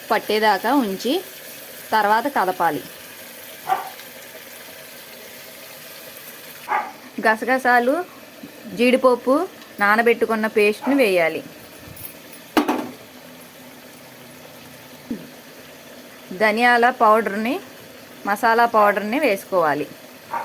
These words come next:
ఇంట్లో న్యాచురల్గా చేసుకున్న పౌడరు చాలా టేస్ట్గా ఉంటుంది. మా అమ్మ ముందే ఈ పౌడర్ని చేసి అన్ని కూరలకి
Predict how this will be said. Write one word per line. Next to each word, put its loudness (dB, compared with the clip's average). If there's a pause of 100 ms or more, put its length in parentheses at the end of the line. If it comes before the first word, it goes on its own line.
(2000)
ఇంట్లో -2 (120)
న్యాచురల్గా 2 (100)
చేసుకున్న 0 (120)
పౌడరు 4 (420)
చాలా 4 (120)
టేస్ట్గా 0 (100)
ఉంటుంది. 2 (400)
మా 4 (100)
అమ్మ 0 (100)
ముందే 2 (380)
ఈ 0
పౌడర్ని 4
చేసి 4 (220)
అన్ని 0
కూరలకి 4